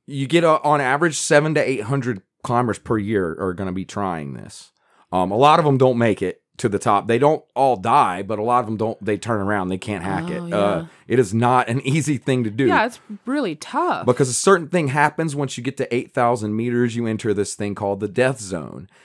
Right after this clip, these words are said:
Speaker 1: And that is where your body, there's just not enough oxygen. Your body is just gonna start to, to die. And even if you have supplemental oxygen, it's not enough. Your body's just gonna start to die. It just can't function. There's too little oxygen. There's too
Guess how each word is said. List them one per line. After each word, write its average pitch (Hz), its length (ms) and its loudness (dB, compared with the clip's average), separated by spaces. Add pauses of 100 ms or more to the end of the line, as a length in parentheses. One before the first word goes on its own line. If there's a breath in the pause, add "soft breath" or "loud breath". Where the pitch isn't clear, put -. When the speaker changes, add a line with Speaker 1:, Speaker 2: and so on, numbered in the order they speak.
(120 soft breath)
Speaker 1:
And 107 100 -4
that 160 160 0
is 156 120 -6
where 151 180 2
your 139 140 0
body, 131 420 0
there's 117 220 0
just - 180 -6
not 127 240 2
enough 131 300 0
oxygen. 95 680 -4
Your 110 140 0
body 110 340 4
is 92 80 -4
just 107 180 -4
gonna 95 200 -2
start - 400 -4
to, 78 160 -8 (240)
to 95 100 -6
die. 69 440 -10 (260 soft breath)
And 113 180 0
even 160 220 6
if 190 120 4
you 170 240 2
have 123 240 0
supplemental 120 560 0
oxygen, 98 540 -4
it's 95 160 -12
not 104 220 0
enough. 92 340 -6
Your 107 100 -4
body's 110 440 0
just - 240 -10
gonna 98 160 -2
start 95 400 -4
to 85 80 -12
die. 82 240 -6
It 87 180 -6
just 117 220 -8
can't 123 440 -8 (320 soft breath)
function. 98 540 -2
There's 95 280 -4
too 147 220 2
little 135 460 4 (100)
oxygen. 110 580 -4
There's 92 200 -8
too 127 400 0